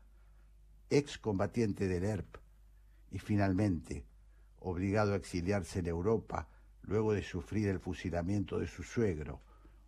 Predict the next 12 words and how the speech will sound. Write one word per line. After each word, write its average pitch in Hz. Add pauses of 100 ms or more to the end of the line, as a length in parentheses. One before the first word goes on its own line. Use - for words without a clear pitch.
(140)
un 104
ex 127
militar 92
castrista 120 (400)
y 101
agente 101
de 90
la 87
inteligencia 82
de 78
la 71
isla. -